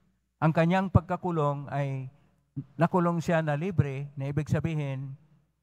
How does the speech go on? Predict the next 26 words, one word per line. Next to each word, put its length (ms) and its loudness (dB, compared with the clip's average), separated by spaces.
umupa 400 6
siya 220 2
ng 160 2
bahay, 580 0
at 240 4
mayroong 640 -2
sundalo 800 0
na 80 -2
bantay 400 -4
niya. 320 -4
Pero 480 4
nakaikot-ikot 800 -4
siya, 320 -4
at 80 -4
sa 80 -4
pag-ikot-ikot 720 -2
niya, 240 -4
kanya 240 -4
pong 160 -6
kinausap 600 -8
ang 160 -6
mga 80 -4
Hudyo 280 -2
doon 240 -6
sa 160 -8
Roma, 400 -8